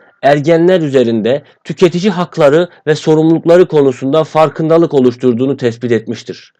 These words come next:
Tutum, Yatırım ve Türk Malları Haftası, paylaşma, misafirperverlik, dayanışma, kültürel paylaşım gibi çok önemli değerleri yaşatıyor. Kalite bilinci ve tüketim hakları bilincini geliştiriyor.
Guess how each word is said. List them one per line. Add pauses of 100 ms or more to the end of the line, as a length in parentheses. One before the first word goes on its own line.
(420)
Tutum,
Yatırım
ve
Türk
Malları
Haftası, (260)
paylaşma, (180)
misafirperverlik, (220)
dayanışma, (220)
kültürel
paylaşım
gibi
çok
önemli
değerleri
yaşatıyor. (600)
Kalite
bilinci (180)
ve
tüketim
hakları
bilincini
geliştiriyor.